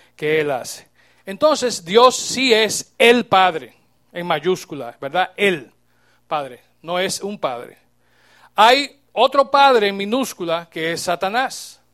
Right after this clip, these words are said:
Y nosotros o somos hijos de el Padre o somos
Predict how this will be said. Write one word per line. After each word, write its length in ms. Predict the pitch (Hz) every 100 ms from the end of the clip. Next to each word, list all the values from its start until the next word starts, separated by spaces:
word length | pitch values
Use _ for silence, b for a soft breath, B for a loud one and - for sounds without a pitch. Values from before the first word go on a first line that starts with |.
| _ _ _ _ _ _ _
Y 120 | 190
nosotros 580 | 196 190 247 262 254 220 -
o 80 | 170
somos 480 | - 277 294 - -
hijos 560 | 285 254 180 160 - -
de 340 | 147 165 165 185
el 280 | 262 302
Padre 520 | - 208 165 147 180 - _ _ _ _ _ _ -
o 100 | 170
somos 480 | 214 214 208 -